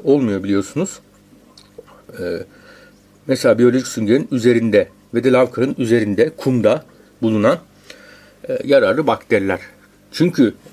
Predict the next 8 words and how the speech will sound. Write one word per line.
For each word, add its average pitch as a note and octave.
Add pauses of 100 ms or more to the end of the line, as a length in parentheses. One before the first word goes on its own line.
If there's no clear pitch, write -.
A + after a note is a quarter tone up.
(140)
arkadaşlar A#2+
bunlar D3 (960)
nitrata D3
karşı C3+ (120)
hassaslar. - (1600)
E, G2+
katappa D3+
yaprağı A#2